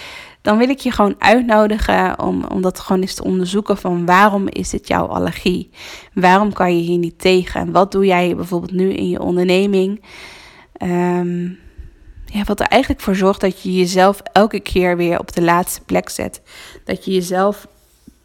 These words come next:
eigenlijk niet serieus neemt. Dat je jezelf dus niet op nummer één zet. Dat je, dat je elke keer voor anderen zorgt, maar niet voor jezelf. Ehm,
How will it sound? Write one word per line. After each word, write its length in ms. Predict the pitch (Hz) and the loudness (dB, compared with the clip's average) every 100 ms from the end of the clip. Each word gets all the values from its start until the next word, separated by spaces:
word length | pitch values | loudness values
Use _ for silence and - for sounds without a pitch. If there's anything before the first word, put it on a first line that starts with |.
| _ _ _ - - | _ _ _ -16 -6
eigenlijk 400 | - 226 226 202 | 2 2 2 -2
niet 180 | 196 190 | -4 -4
serieus 520 | - 180 170 175 185 | -4 -2 0 -2 -4
neemt. 320 | 170 156 185 | -4 -4 -4
Dat 200 | 180 185 | -6 -8
je 160 | - 190 - - - - _ | -8 -10 -12 -20 -20 -20 _
jezelf 680 | 220 190 185 196 190 202 - | -6 -4 -2 0 0 0 -4
dus 200 | 190 196 | -8 -4
niet 180 | 185 | -4
op 60 | 180 | -4
nummer 300 | 185 180 180 | -2 -2 -2
één 300 | - 190 196 | -2 -2 -2
zet. 220 | 180 175 | -4 -6
Dat 220 | 180 175 | -6 -8
je, 260 | - 180 175 254 _ _ _ _ | -6 -6 -6 -14 _ _ _ _
dat 160 | - 175 | -10 -6
je 80 | |
elke 200 | 180 196 | -2 -2
keer 280 | 196 190 - - - | -2 -6 -6 -10 -20
voor 220 | - - | -6 -4
anderen 460 | - 240 269 190 | 0 0 0 -2
zorgt, 540 | 170 175 180 190 180 - | -4 -2 0 0 -4 -6
maar 100 | 185 | -4
niet 200 | 190 - | -4 -6
voor 160 | - 180 | -6 -4
jezelf. 640 | 175 175 175 180 - - _ - - - - _ | -4 -4 -2 -4 -6 -18 _ -20 -20 -20 -20 _
Ehm, 760 | - 185 180 180 180 180 175 185 | -12 -6 -4 -4 -4 -6 -8 -10